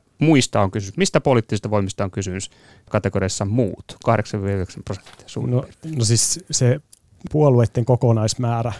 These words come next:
Speaker 2: ö, ne puolueet, jotka asettaa ehdokkaita liittopäivävaaleissa, niin sehän on aivan valtavan suuri. Niitä on hirvittävän paljon niitä puolueita, jotka, jotka on päässyt vaaleihin mukaan.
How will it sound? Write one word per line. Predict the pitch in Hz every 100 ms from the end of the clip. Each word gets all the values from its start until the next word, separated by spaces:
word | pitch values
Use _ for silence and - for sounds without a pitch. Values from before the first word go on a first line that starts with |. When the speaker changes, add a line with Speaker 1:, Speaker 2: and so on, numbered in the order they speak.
| - - -
Speaker 2:
ö, | 120 117 135 147 170
ne | 139 110
puolueet, | 131 117 113 117
jotka | 131 120 135
asettaa | 127 113 - - 117
ehdokkaita | 113 113 - 120 101
liittopäivävaaleissa, | 120 - - 120 120 120 123 135 131
niin | 131
sehän | 120 113 110
on | 110
aivan | 110 107 104
valtavan | 113 117 113 104 - 113 123
suuri. | 120 131 123 120
Niitä | 123 123 -
on | 113 110 _ _ - - - - -
hirvittävän | 143 135 110 - 107 107
paljon | 113 123 123
niitä | 123 117
puolueita, | - 120 120 123 -
jotka, | - - 120 143
jotka | 139 110 -
on | 107 113
päässyt | 110 101 - _ _ - _ - 135
vaaleihin | 110 110 107 110
mukaan. | 127 123 123 107 110